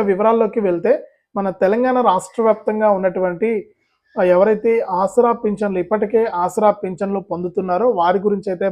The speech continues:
మాట్లాడుకుందాం. ఇక మన తెలంగాణ ప్రభుత్వం ఏంటంటే ఏ నెల పింఛను ఆ నెలలో ఇవ్వకుండా ఈ నెల పింఛను వచ్చే నెలలో, వచ్చే నెల పింఛను వచ్చే నెలలో ఇస్తుందన్నమాట. ఇక ఏపీలో మన పక్క రాష్ట్రం ఏపీలో, అది కూడా మన తెలుగు రాష్ట్రమే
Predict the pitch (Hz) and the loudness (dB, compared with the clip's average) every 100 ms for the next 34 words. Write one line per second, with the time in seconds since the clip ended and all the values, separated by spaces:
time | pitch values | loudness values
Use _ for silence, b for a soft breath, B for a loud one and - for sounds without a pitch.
0 | 175 165 190 180 180 190 254 - b b | -4 -4 -2 -2 -2 -4 -4 -6 b b
1 | - 226 226 220 202 202 233 247 247 208 | -2 0 0 0 2 2 2 0 0 0
2 | 196 196 208 190 180 180 175 269 - _ | 0 0 0 -2 -4 -6 -2 -2 -4 _
3 | - 196 226 247 247 247 226 226 233 214 | 0 6 8 8 6 4 0 0 -2 -2
4 | 180 202 208 202 185 180 185 196 269 - | -2 2 2 2 0 -4 -2 -2 -2 -6
5 | _ _ 202 214 220 254 233 214 233 190 | _ _ 0 2 4 4 2 2 2 2
6 | 180 214 214 208 247 - _ 240 247 220 | 4 2 2 2 0 -2 _ -6 2 2
7 | 220 208 220 220 190 165 202 196 202 185 | 4 0 -2 -4 -4 -2 0 2 2 0
8 | - 190 180 175 165 240 - _ _ - | -4 -8 -6 -6 -4 -4 -6 _ _ -4
9 | 214 226 196 214 220 262 233 190 190 180 | 2 4 6 4 4 4 4 2 -2 -2
10 | 185 233 233 233 - 233 196 185 208 185 | -2 0 0 0 -4 -4 -2 0 2 2
11 | 190 214 202 190 180 175 190 185 185 196 | 2 0 0 -2 -2 -2 0 0 0 -4
12 | 220 | -4